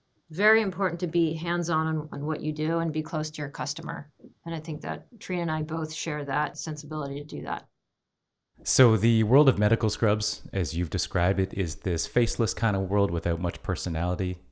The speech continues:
Speaker 2: And a phrase you have used, Trina, is that you set out to create a brand in a brandless industry. Your competitors then and now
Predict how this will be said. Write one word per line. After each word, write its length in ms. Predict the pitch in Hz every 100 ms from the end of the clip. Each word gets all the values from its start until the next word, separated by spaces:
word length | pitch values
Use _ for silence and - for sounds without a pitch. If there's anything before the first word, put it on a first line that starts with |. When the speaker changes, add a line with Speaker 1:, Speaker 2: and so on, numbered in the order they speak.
| _
Speaker 2:
And 300 | 90 78 78
a 60 | 85
phrase 340 | - 101 85
you 80 | 87
have 140 | 90 82
used, 240 | 87 -
Trina, 380 | - 87 90 92
is 200 | 87 78
that 220 | 85 80
you 160 | 87 82
set 220 | - 95
out 160 | 90 -
to 80 |
create 320 | - - 90 -
a 80 |
brand 480 | - 82 82 87 90
in 160 | - 78
a 80 | 69
brandless 600 | - 78 82 78 76 80
industry. 440 | 80 87 104 104 - - - - - - - - - -
Your 240 | 190 240
competitors 680 | - 139 127 110 104 101 80
then 280 | 85 95 90
and 180 | 85 82
now 500 | 85 87 85 85